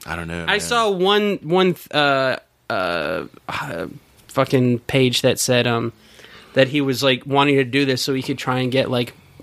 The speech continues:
Speaker 2: a bigger pay out of his, like, character on his show. And I'm like, "You getting your ass kicked out in the street is not gonna get you a bigger paycheck,
Speaker 1: I don't
Speaker 2: bud."
Speaker 1: understand it, yeah. But, uh, so when it first happens, or, 'cause this was a month ago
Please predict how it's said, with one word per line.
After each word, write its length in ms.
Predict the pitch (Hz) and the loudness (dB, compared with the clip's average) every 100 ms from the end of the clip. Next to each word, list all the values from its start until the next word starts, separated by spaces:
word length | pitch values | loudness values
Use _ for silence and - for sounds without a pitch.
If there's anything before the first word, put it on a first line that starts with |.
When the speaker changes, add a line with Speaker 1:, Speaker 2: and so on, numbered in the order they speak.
| - | -14
Speaker 2:
a 140 | - - | -10 -10
bigger 420 | 131 135 131 123 | -2 0 0 -2
pay 540 | - 123 123 143 139 _ - - | -4 -2 -2 -2 -6 _ -12 -6
out 120 | 139 | -4
of 60 | 131 | -2
his, 260 | 127 - - | -4 -6 -8
like, 160 | 131 - | -8 -4
character 400 | 135 135 147 170 | -2 -2 0 0
on 100 | 160 | 2
his 80 | 139 | 0
show. 200 | 151 170 | -2 -2
And 60 | |
I'm 40 | 165 | -2
like, 140 | - - - - 180 | -4 -8 -20 -18 -4
"You 320 | 202 349 392 | 2 4 4
getting 280 | 403 381 269 | 2 4 4
your 100 | 233 | 2
ass 320 | 185 262 - | 2 0 0
kicked 240 | - 208 | -4 -2
out 140 | 202 185 | 0 0
in 60 | |
the 60 | 151 | -2
street 360 | - - 294 269 | -4 0 0 2
is 100 | 180 | 2
not 180 | 254 | 2
gonna 160 | 339 330 | 4 0
get 280 | 247 262 349 | 2 0 0
you 40 | |
a 40 | 262 | 0
bigger 240 | 233 180 | 0 -2
paycheck, 520 | - 180 277 - 320 | 0 0 0 -2 -2
Speaker 1:
I 40 | 95 | 0
don't 100 | 95 | -2
Speaker 2:
bud." 160 | 127 | 0
Speaker 1:
understand 540 | 165 - 80 80 78 78 | 0 -2 -8 -6 -6 -8
it, 100 | 80 | -2
yeah. 400 | 78 73 73 78 - - | -2 -2 -4 -8 -14 -4
But, 440 | 120 113 107 101 - - - - _ - | 2 4 4 2 -4 -20 -20 -20 _ -16
uh, 180 | - - | -14 -8
so 220 | 120 147 | -2 2
when 100 | 139 | 2
it 120 | 117 - | 0 0
first 260 | 170 156 | -2 0
happens, 720 | 131 107 92 92 80 69 - - - _ _ - | 0 0 0 -4 -6 -8 -12 -14 -20 _ _ -4
or, 120 | 69 | -4
'cause 260 | 62 95 90 | -2 0 2
this 160 | 101 | 2
was 140 | 90 82 | 2 2
a 20 | |
month 300 | 65 73 82 | 0 0 0
ago 380 | 71 65 64 | 0 0 0